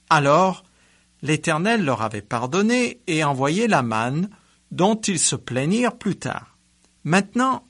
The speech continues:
les choses sont différentes. Dieu n'a pas cessé de pourvoir à leurs besoins et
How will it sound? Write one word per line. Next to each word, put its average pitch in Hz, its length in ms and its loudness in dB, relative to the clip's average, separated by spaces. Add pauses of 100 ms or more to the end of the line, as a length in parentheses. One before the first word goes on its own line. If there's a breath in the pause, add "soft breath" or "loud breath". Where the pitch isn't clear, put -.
(120)
les 143 180 -4
choses 247 340 2
sont 147 220 -2
différentes. 113 760 -10 (800 soft breath)
Dieu 262 580 0
n'a 165 260 0
pas 240 280 -2
cessé 208 540 4
de 139 140 -2
pourvoir 143 720 0
à 113 100 -2
leurs 104 220 -8
besoins 180 640 -2 (640 soft breath)
et 233 280 2